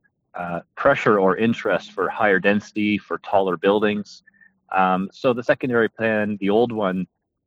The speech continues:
certainly contemplated some of those uses, but not to the, to the, to the magnitude of what we're experiencing right now. So a big part of what this secondary plan is focused on now is, is how do you plan for a downtown in the face of a lot of development interest, which, which is a great thing,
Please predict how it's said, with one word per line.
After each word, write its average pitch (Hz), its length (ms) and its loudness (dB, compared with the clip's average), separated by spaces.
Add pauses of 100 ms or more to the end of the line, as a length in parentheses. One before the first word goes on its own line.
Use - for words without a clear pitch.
(180)
certainly 196 260 0
contemplated 185 600 0
some 180 160 -2
of 170 80 -2
those 165 180 0
uses, 160 320 -4
but 113 180 -2
not 120 360 0
to - 80 -10
the, 107 220 -2
to 104 100 -8
the, 98 320 -2
to 101 100 -8
the 92 220 -6
magnitude 95 640 -2
of 85 100 -2
what 90 160 -4
we're 90 80 -6
experiencing 87 580 -6
right 85 240 -10
now. 80 220 -4
So 87 260 -2 (380)
a 92 80 -2
big 123 260 -4
part 113 220 0
of 104 80 0
what 98 220 0
this - 180 -2
secondary 95 420 -2
plan 87 240 -2
is 82 120 -6
focused - 440 -4
on 85 280 0
now 90 320 2
is, 85 340 -4 (340)
is 98 120 -4
how 110 180 2
do 110 80 -2
you 104 80 0
plan 98 320 -2
for 95 180 -4
a 90 60 -4
downtown 90 720 -2 (300)
in 101 100 -2
the 90 80 -2
face 98 320 0
of 123 80 -8
a 104 40 -4
lot 90 200 2
of 95 80 -2
development 95 380 0
interest, - 300 -18
which, 95 120 -6
which 101 220 -2
is 180 80 -4
a 85 60 -2
great 107 280 2
thing, 117 320 2